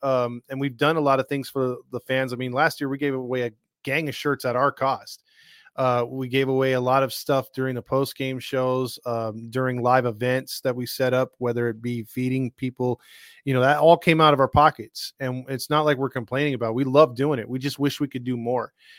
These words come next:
And I think that's gonna be something, a goal for us this year, despite the team sucking. <laughs> Hopefully not. But, um, you know, win or lose, you know, we are a fans podcast. We're a podcast that loves to interact and talk real baseball.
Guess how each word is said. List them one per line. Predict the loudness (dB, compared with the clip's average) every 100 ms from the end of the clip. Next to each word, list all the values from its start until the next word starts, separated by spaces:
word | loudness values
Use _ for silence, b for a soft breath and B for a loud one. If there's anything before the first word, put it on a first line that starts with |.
| b
And | 2
I | 2
think | 2 4
that's | 2 2
gonna | 0 0
be | 0
something, | 0 0 0 -2 -2 -2
a | -2
goal | 0 0 0
for | 0 2
us | 2 0
this | -8 -8
year, | -4 -2 -2 -4 -8
despite | -10 -6 -4 -4 -6
the |
team | -14 -10 -8
sucking. | -6 -2 -2 -4 -12 -12 b b b b -4
<laughs> |
Hopefully | 4 6 8 6 4 2 2
not. | 6 6 6
But, | 2 2 B B B _
um, | 0 2 2 -4 _ _ _
you | 0
know, | 2 2 2 -2
win | 0 4 6
or | 8
lose, | 8 8 6 0 -10 -8
you | -4
know, | -2 -2 -4 -8
we | -2 4
are | 4
a | 4
fans | 2 -2 -2 -4
podcast. | 0 2 2 0 -8 -8 -10
We're | -4 0
a | 0
podcast | 0 0 0 -2 -2 -2 -2
that | -4 -4 -6 -12
loves | -6 -4 -4
to | -8 -12
interact | -8 -2 0 0 -2
and | -12
talk | -2 -2 -2
real | -2 -2 -2
baseball. | -2 -4 -4 -8 -10